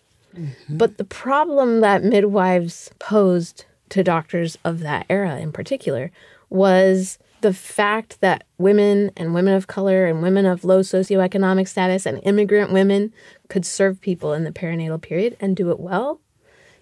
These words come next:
Speaker 2: challenged the prestige of white male doctors who wanted to also work in that realm. I mean, there's literally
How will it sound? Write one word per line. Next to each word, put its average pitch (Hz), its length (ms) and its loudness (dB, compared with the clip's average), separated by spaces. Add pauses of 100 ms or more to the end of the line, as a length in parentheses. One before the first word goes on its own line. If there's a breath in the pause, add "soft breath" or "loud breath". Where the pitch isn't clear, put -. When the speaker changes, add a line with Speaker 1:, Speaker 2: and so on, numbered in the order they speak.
Speaker 2:
challenged 220 1000 0
the - 220 -4
prestige 175 1120 -4
of 165 240 -4
white 160 220 -2
male 156 220 -6
doctors 160 680 -6
who 196 200 -2
wanted 165 380 -4
to 147 400 -10
also 156 340 -6
work 143 300 -8
in - 100 -8
that - 260 -12
realm. - 380 -4 (500 soft breath)
I 208 40 -2
mean, 196 220 4
there's 185 360 2
literally 196 680 2